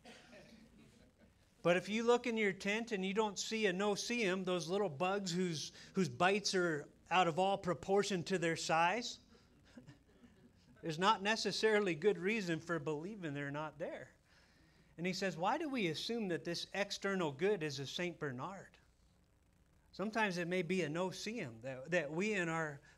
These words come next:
fallen, finite minds just can't see." I think about John, and one thing I want to ask God is, was his imprisonment part of God's plan to help in that process of, of him becoming less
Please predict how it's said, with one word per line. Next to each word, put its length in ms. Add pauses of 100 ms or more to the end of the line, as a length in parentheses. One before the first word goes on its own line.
fallen, 420
finite 560
minds 600 (920)
just 220
can't 260
see." 440 (1700)
I 100
think 240
about 320
John, 400
and 140
one 160
thing 200
I 40
want 200
to 140
ask 260
God 360
is, 220 (420)
was 180
his 200
imprisonment 880
part 240
of 160
God's 300
plan 480
to 140
help 320
in 80
that 200
process 640
of, 160 (320)
of 160
him 240
becoming 640
less 540